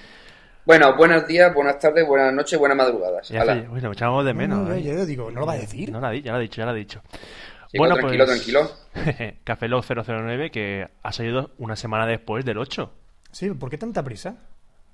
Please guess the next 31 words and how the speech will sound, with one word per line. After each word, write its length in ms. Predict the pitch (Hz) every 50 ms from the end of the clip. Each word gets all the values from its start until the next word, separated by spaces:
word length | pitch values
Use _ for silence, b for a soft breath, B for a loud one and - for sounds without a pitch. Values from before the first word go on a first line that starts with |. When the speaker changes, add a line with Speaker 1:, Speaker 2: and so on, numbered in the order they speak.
| _ -
Speaker 2:
Eh, 100 | - - -
eh, 180 | - - - -
a 80 | 110 107
mí 60 | 117
no 80 | 123 135
me 60 | 131
Speaker 3:
¿Por 80 | 113
Speaker 2:
preguntes. 320 | 110 113 139 156 123 - -
Speaker 3:
qué 40 | 160
no 60 | 185
habéis 160 | 190 190 180
levantado 480 | 165 165 156 139 135 127 156 151 156 151
un 100 | 139 131
viernes 240 | 143 151 151 139
por 140 | - - 139
la 80 | 135 127
mañana 280 | 123 123 135 143 143
para 140 | 135 131 127
contestar 380 | - 127 120 120 - - 135 139
al 120 | 139 135
teléfono 480 | 123 123 127 143 135 - 151 135 131 127
y 40 | 123
decir, 480 | 127 117 - - 127 123 123 120 - b b b b b
"Vente 240 | 143 175 196 226 233
a 20 |
grabar 300 | 214 190 170 190 220 220
Café 180 | - 151 - 151
Lock 140 | 165 190 -
cero 180 | - 208 190 147
cero 140 | 151 160 147
nueve 280 | 151 175 202 220 185